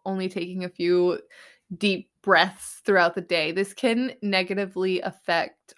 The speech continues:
our body's immune system and its healing, you know? Cognitive clarity can, and can even send signals to your brain that there might be danger. And it could put your body into that fight, flight, or freeze mode,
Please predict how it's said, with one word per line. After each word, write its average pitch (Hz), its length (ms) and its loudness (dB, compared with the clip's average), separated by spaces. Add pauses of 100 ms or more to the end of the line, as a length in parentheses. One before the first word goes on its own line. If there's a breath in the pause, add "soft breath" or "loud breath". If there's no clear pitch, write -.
our 190 160 -2
body's 180 680 0
immune 185 380 -6
system 294 680 2
and 185 640 -4 (840)
its - 180 -16
healing, 175 600 -4
you 170 80 -8
know? 170 340 -2 (320 soft breath)
Cognitive 214 540 2
clarity 202 640 -2
can, 196 320 -6
and 180 480 -2 (260)
can 220 280 -6
even 269 360 -4
send 269 340 -4
signals 226 760 -8
to 220 100 -10
your 190 360 -4
brain 202 520 -4
that 202 320 -4 (220)
there 175 140 -6
might 311 280 -6
be 370 260 0
danger. 170 680 -6 (920)
And 196 160 0
it 202 160 -2
could 233 180 -4
put 214 280 -4
your 208 200 -2
body 208 420 0
into 190 240 -6
that 170 260 -2
fight, 175 280 -2
flight, 180 300 -2
or 180 100 -6
freeze 214 420 -4
mode, 160 440 -6